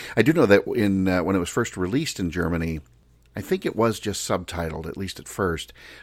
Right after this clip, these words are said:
But the, the origin of the terrorists, they weren't German anymore. They were just from Europe,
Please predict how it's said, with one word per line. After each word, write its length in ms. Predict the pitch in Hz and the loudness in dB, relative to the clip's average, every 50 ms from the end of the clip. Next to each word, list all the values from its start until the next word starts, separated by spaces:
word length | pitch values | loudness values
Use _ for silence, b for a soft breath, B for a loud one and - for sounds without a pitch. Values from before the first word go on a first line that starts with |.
| B B | B B
But 300 | - 101 92 85 - - - | 4 6 6 4 4 -2 -10
the, 360 | - 98 95 90 90 90 90 | -4 -2 -2 0 0 -2 -2
the 140 | 80 95 87 | -2 -4 -2
origin 520 | - - 113 117 120 113 104 87 92 95 87 | 2 4 6 8 8 8 6 4 0 -2 -2
of 100 | 90 82 | -2 -2
the 60 | 85 | -4
terrorists, 360 | - 104 101 95 90 82 - - | -2 0 2 2 2 0 0 -2
they 80 | 98 | 0
weren't 220 | 98 101 92 - 80 | 0 0 -2 -2 -2
German 320 | 92 104 101 92 90 85 | 0 2 2 2 2 0
anymore. 320 | 82 82 82 82 80 80 | -2 -2 -2 -2 -2 -2
They 100 | 78 90 | -2 -2
were 140 | 90 82 80 | -2 -2 -2
just 240 | 71 95 90 - - | -4 -4 -6 -6 -6
from 240 | - - 82 80 78 | -8 -8 -8 -8 -6
Europe, 340 | 80 87 - - - - | -8 -8 -8 -8 -10 -12